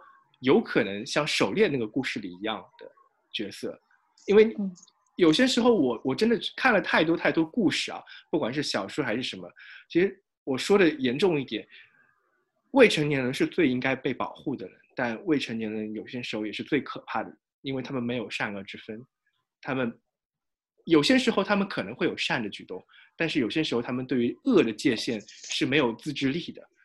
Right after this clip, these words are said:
Speaker 1: 所以他们也不知道什么情况会对另外一个人造成多大的伤害。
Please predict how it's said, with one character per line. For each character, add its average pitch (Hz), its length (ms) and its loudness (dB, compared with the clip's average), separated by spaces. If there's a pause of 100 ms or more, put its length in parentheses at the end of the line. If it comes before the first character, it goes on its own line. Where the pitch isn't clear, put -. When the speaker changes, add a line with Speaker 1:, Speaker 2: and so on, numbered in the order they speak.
(200)
Speaker 1:
所 - 160 0
以 - 20 4
他 220 140 2
们 233 80 4
也 147 80 4
不 135 160 -4
知 - 100 -2
道 131 180 2
什 - 160 -2
么 139 140 0
情 123 300 -6
况 123 260 0 (300)
会 160 160 4
对 143 140 4
另 156 120 6
外 135 160 4
一 110 40 -2
个 110 60 -2
人 104 120 -4
造 139 160 -4
成 107 120 -12
多 127 140 -4
大 127 140 0
的 104 80 -8
伤 117 200 -4
害。 113 220 -6